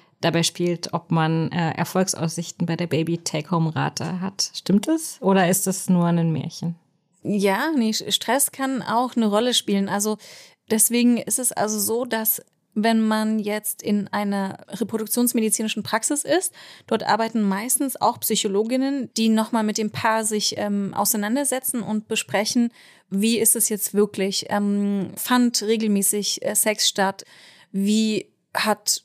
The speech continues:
Speaker 2: schon Stress sich, äh, ausgewirkt auf die Beziehung und, ähm, dann damit eben auch auf die Schwangerschaftsrate. Und schon allein dieses Beratungsgespräch führt zu einer verbesserten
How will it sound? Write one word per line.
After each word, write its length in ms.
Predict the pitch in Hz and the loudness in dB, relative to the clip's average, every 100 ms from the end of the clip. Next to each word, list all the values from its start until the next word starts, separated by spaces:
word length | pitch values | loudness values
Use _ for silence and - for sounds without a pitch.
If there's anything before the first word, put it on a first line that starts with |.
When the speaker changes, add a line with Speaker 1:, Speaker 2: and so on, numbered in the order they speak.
| _ | _
Speaker 2:
schon 640 | - 233 220 208 202 190 - _ _ - | -2 2 4 4 2 -2 -10 _ _ -6
Stress 520 | - - 214 214 - | -6 0 2 4 2
sich, 320 | 214 - - | 2 0 0
äh, 60 | 98 | 0
ausgewirkt 760 | - 233 240 233 190 196 - | 2 2 2 2 2 0 -2
auf 180 | - 190 | -6 -6
die 140 | 190 | -8
Beziehung 540 | 190 185 - 190 190 185 | -6 -2 0 0 0 -4
und, 320 | - 190 185 | -6 -6 -6
ähm, 320 | - 196 196 | -6 -4 -4
dann 240 | 202 190 196 | -4 -4 -4
damit 280 | 196 196 | -6 -8
eben 160 | - 196 | -8 -6
auch 160 | 190 180 | -6 -8
auf 120 | 180 | -8
die 80 | - | -4
Schwangerschaftsrate. 840 | 190 196 196 190 - - - 196 - - - - | -2 -2 -2 -4 -4 -6 -6 -8 -12 -20 -6 2
Und 120 | 233 | 4
schon 140 | 269 | 4
allein 320 | 240 240 269 | 2 2 2
dieses 220 | 294 285 - | 0 -2 0
Beratungsgespräch 840 | 220 226 320 302 254 - 220 214 | 2 2 0 0 -4 -2 -2 0
führt 220 | - 233 | -2 -2
zu 80 | 247 | -2
einer 140 | 233 | -2
verbesserten 760 | 226 202 208 262 254 240 240 | -2 -2 0 0 0 2 0